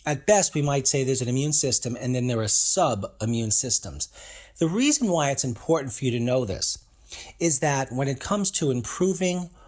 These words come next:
immunity, either increasing lower immunity or decreasing high immunity, and high immunity is autoimmune,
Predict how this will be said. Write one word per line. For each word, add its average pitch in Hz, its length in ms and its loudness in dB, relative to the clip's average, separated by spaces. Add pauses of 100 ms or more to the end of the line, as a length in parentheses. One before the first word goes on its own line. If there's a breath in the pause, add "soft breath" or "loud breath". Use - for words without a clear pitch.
(160 soft breath)
immunity, 143 580 2
either 120 360 -2 (200)
increasing 127 840 0
lower 160 640 2
immunity 165 600 0 (220 loud breath)
or 131 220 2
decreasing 147 800 0
high 147 420 0
immunity, 170 720 0 (520)
and 117 120 0
high 151 180 0
immunity 131 460 2
is 107 120 0 (200)
autoimmune, 165 800 2